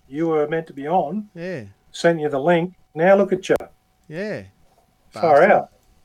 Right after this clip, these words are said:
Speaker 1: Shit.
Speaker 2: Yeah. Did,
Speaker 1: Stand us up.
Speaker 2: did you send him a link?
Speaker 1: Yeah.
Speaker 2: Oh, that's all right then. Well, you should come, Richard.
Speaker 1: Yeah, Richard.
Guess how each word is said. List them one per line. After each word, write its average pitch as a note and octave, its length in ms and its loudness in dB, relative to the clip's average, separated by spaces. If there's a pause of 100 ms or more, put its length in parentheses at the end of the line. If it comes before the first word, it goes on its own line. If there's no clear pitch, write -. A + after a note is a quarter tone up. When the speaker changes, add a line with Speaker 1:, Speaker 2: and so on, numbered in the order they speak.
(1000)
Speaker 1:
Shit. - 440 -4 (480)
Speaker 2:
Yeah. G#2+ 60 -20 (160)
Did, G#2 160 -16
Speaker 1:
Stand D#3+ 340 0
us - 120 -6
up. D3+ 320 4 (360)
Speaker 2:
did D3+ 160 -10
you D#3 60 -10
send E3+ 220 -8
him C#3 80 -8
a B2 40 -10
link? E3 240 -10 (1900)
Speaker 1:
Yeah. G3+ 280 4 (300)
Speaker 2:
Oh, C#3 140 -14
that's B2+ 160 -16
all B2+ 180 -12
right A2+ 140 -18 (380)
then. - 120 -20 (1200)
Well, C#3 120 -10
you C3+ 100 -10
should C#3 280 -14
come, D#3 220 -6
Richard. D3 340 -10 (1800)
Speaker 1:
Yeah, C#3 100 0
Richard. C#3+ 420 0